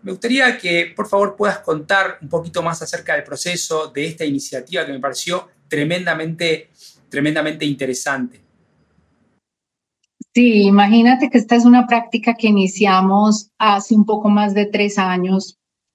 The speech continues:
Speaker 2: y fue un ejercicio bien interesante porque efectivamente se llama Inspiring Boards precisamente porque reúne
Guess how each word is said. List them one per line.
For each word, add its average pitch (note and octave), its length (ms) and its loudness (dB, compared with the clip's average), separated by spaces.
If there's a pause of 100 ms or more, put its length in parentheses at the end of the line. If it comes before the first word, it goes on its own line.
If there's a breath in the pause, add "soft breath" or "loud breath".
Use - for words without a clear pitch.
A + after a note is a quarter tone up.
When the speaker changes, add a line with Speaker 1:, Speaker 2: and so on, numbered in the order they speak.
(160)
Speaker 2:
y B3+ 160 4
fue B3+ 120 4
un B3 80 8
ejercicio B3 600 4
bien B3 200 8
interesante A3+ 760 2
porque A3 240 -2
efectivamente A3+ 960 4
se G#3 200 0
llama G#3 240 0
Inspiring A3+ 760 2
Boards G3+ 500 0
precisamente G#3+ 640 2
porque A3+ 340 0
reúne F#3+ 560 4